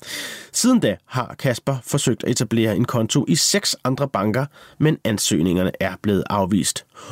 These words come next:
Og uden en konto, så kan Kasper ikke modtage den kontanthjælp, han er berettiget til. Og det betyder også, at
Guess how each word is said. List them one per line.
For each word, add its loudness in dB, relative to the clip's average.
Og 0
uden 6
en 4
konto, 0
så 0
kan 0
Kasper 0
ikke 4
modtage 4
den 0
kontanthjælp, 0
han 0
er 2
berettiget -2
til. 2
Og -6
det 2
betyder 2
også, 2
at -2